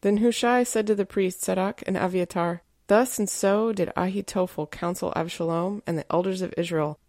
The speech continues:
and thus and so I have counseled. Therefore send quickly and tell David, 'Do not lodge tonight at the fords of the wilderness, but by all means cross over.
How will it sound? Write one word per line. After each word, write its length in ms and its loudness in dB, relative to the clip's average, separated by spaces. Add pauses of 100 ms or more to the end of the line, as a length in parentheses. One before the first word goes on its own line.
(120)
and 120 0
thus 220 2
and 100 -4
so 440 2
I 180 0
have 260 -4
counseled. 480 -8 (480)
Therefore 480 4
send 360 -2
quickly 520 -4
and 120 -6
tell 200 0
David, 460 2 (220)
'Do 120 4
not 300 2
lodge 340 0
tonight 400 -2
at 120 -6
the 80 0
fords 420 0
of 100 -2
the 120 -2
wilderness, 600 -2 (380)
but 160 -6
by 160 2
all 160 4
means 480 0
cross 420 -4
over. 400 -2